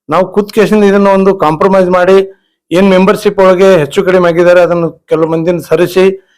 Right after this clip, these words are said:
ಹಿಂದಿನ ಹಿರಿಯರು ಅದನ್ನೇ ಮಾತಾಡಿದ್ದಾರೆ. ನಾವು ಆ ಮಾತನ್ನ ಅವ್ರ ಮುಂದೆ ಹೇಳಿದಾಗ ಅವ್ರು ಒಪ್ಕೊಂಡ್ರು. ಒಪ್ಕೊಂಡ್ಮೇಲೆ ಈಗೇನ್ ಕ-, ಇದ್ದ, ಇದ್ದ ಕ-, ಕಂಪ್ಲೇಂಟ್‌ದಾರ ಇದ್ದಾರ, "ಇಲ್ಲ,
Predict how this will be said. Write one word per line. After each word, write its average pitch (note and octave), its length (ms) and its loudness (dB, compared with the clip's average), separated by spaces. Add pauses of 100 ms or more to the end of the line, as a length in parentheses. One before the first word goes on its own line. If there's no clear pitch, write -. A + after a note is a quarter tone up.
(220)
ಹಿಂದಿನ F#3 260 2
ಹಿರಿಯರು G3+ 280 4
ಅದನ್ನೇ G3+ 220 2
ಮಾತಾಡಿದ್ದಾರೆ. F3 720 -2 (320)
ನಾವು G#3+ 280 2
ಆ A3+ 60 2
ಮಾತನ್ನ A3 420 -2
ಅವ್ರ G#3 200 0
ಮುಂದೆ G3+ 220 -2
ಹೇಳಿದಾಗ G3+ 320 2
ಅವ್ರು G#3 160 4
ಒಪ್ಕೊಂಡ್ರು. G3+ 720 -2 (480)
ಒಪ್ಕೊಂಡ್ಮೇಲೆ G3+ 960 0 (140)
ಈಗೇನ್ G3+ 380 -2
ಕ-, F#3 400 4
ಇದ್ದ, E3 220 -6
ಇದ್ದ F3+ 240 -2
ಕ-, F#3 300 2
ಕಂಪ್ಲೇಂಟ್‌ದಾರ F3 540 0
ಇದ್ದಾರ, D3 240 0
"ಇಲ್ಲ, E3 340 0